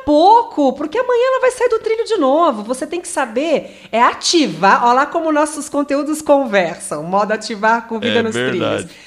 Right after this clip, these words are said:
Speaker 1: Porque você saiu dos trilhos, aí você vai lá e ativa qual é o modo que você precisa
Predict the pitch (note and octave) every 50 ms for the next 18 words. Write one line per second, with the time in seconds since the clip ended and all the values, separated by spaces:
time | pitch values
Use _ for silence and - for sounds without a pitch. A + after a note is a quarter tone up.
0 | - - - D4 F4+ F#4+ F#4+ F4+ F4+ F4+ - F#4+ F4+ E4+ F4+ F#4+ D#4 E4+ D4+ -
1 | - E4+ F#4+ G#4 F#4+ D4 A3+ G3+ G3+ - - - - - F4 F4+ - F#4 F#4 D#4
2 | F4 E4+ E4 E4 E4+ F4+ F4+ F4 E4+ E4+ E4+ - - - F4+ E4 E4 E4 E4+ -
3 | F4+ F4+ F#4 F4 E4+ E4+ D4+ C4+ C4+ D4 D#4 E4 C#4 D#4 D#4 - - - D4 -
4 | C#4+ D4 - - D4 D4+ D#4 D4 D#4 D4+